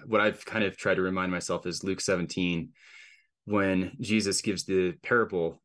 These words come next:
of, uh, and he talks about, "Would you who has a servant out in the fields, when he comes back, would you tell him, 'Hey, have a seat at the table. I'm gonna go ahead and, and serve you'?"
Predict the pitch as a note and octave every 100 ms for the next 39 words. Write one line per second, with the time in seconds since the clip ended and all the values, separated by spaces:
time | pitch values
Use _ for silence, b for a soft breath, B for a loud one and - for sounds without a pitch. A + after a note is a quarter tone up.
0 | - F#2 E2+ F2 E2+ E2 G2 F#2 - F#2
1 | - F#2+ E2 G2 E2 G#2+ A2 G#2 F#2+ G#2+
2 | F#2+ - G2+ F2 D#2+ - - _ _ _
3 | - A#2+ C3+ - A#2 F2 E2 G2 G#2 A2+
4 | G2+ - F#2+ A#2 - - A#2 F#2+ G2+ A#2+
5 | G#2 G#2 F#2+ F2+ G#2+ E2 - - - B2
6 | G#2+ - A2 G2+ - - G2 G2+ F#2+ F#2+
7 | G2 F#2 F#2+ F#2 F2+ F#2+ F2+ - _ -
8 | F#2+ F2 - _ - - G#2 G2 G2+ G2
9 | B2+